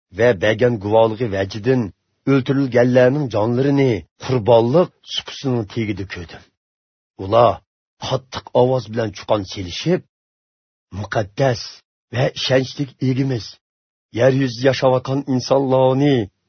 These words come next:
qachon so'roq qilib, ulardan qinimizning intiqomini elib berisan?" deyishadi. Ularning har biriga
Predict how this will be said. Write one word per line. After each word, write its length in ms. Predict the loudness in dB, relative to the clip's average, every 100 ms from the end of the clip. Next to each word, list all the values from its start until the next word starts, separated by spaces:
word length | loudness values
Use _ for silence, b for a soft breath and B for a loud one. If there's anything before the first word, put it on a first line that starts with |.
| _
qachon 400 | -4 -2 2 0
so'roq 420 | 0 0 2 0 -2
qilib, 340 | 0 2 2 -2 _ _ 0
ulardan 540 | 4 6 4 2 0 -2 -10 _ _ _
qinimizning 640 | 2 2 4 0 -2 -2 -2
intiqomini 640 | -4 -6 -2 0 2 2 0
elib 280 | 0 0 0
berisan?" 500 | 2 2 2 0 0 0 -10 _ _ _ _ -18
deyishadi. 540 | -10 -8 -10 -12 -20 -20 _ _ _ _ _ _ _ _ _ _ _ -8
Ularning 460 | 0 2 2 0 -6
har 240 | -6 -4
biriga 420 | -4 -6 -2 0